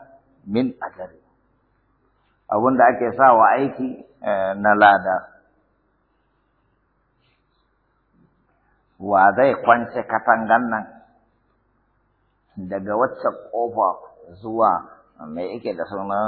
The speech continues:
eh, zuwa famfo? Kada ɓannan ta yi yawa. Ka san wurin Suleiman?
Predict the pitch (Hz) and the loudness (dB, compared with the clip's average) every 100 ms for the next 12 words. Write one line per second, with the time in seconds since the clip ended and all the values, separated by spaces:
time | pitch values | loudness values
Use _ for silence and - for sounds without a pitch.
0 | 110 90 87 78 76 78 80 87 95 113 | -6 -6 -6 -6 -8 -10 -10 -12 -8 2
1 | 110 - 101 101 - _ _ _ _ _ | 4 6 4 2 -6 _ _ _ _ _
2 | _ - 92 92 78 85 87 - 67 67 | _ -10 -6 -6 -8 -8 -8 -10 -18 -18
3 | 67 - _ _ _ _ _ _ _ _ | -20 -20 _ _ _ _ _ _ _ _
4 | _ _ _ _ _ _ _ _ _ 98 | _ _ _ _ _ _ _ _ _ -4
5 | 95 95 98 95 92 98 92 92 - | -2 -2 -4 -8 -8 -8 -8 -8 -12